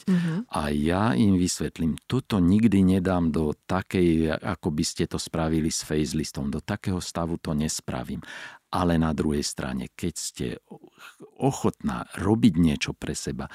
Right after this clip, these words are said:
Speaker 2: a chodiť raz, dvakrát ročne a postupnými krokmi sa to začne vyťahovať, vypínať,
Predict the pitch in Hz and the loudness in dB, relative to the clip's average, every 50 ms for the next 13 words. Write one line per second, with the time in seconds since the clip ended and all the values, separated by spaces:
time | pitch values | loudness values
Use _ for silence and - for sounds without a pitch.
0 | - - - - - - - - - 95 - - - 90 80 - - 98 120 127 | -14 -16 -12 -10 -8 -8 -4 0 0 0 0 0 -2 -2 -2 -2 0 0 0 0
1 | 120 107 - - - - 131 120 - - - 98 104 - - - 85 - 67 62 | 0 -2 -4 -6 -10 -12 -10 -10 -8 -6 -6 -6 -6 -6 -6 -6 -6 -6 -6 -6
2 | - 85 92 - - - - - - 78 - _ _ _ _ - - - - - | -6 -6 -6 -4 -6 -6 -6 -6 -10 -12 -16 _ _ _ _ -20 -20 -20 -16 -10
3 | - - - - - 147 143 - - - 131 - - 110 110 98 85 82 - - | -10 -10 -8 -4 -2 -2 -2 0 -2 -2 -2 0 4 6 6 6 6 4 2 0
4 | - 90 90 - - 85 76 - - 98 87 - 101 90 80 92 90 82 - - | -2 -2 -2 -2 -2 -4 -4 -4 -4 -6 -6 -4 -4 -4 -2 -2 -4 -4 -2 -2
5 | 87 76 67 62 62 87 104 - - - 110 110 104 104 101 92 78 69 65 64 | -2 -2 -2 -2 0 0 -2 0 -2 -2 -2 -2 -2 -2 -2 -2 -2 -2 -2 -2
6 | 64 73 73 - - 85 85 87 90 92 101 | -2 -4 -4 -2 -2 0 2 2 2 2 0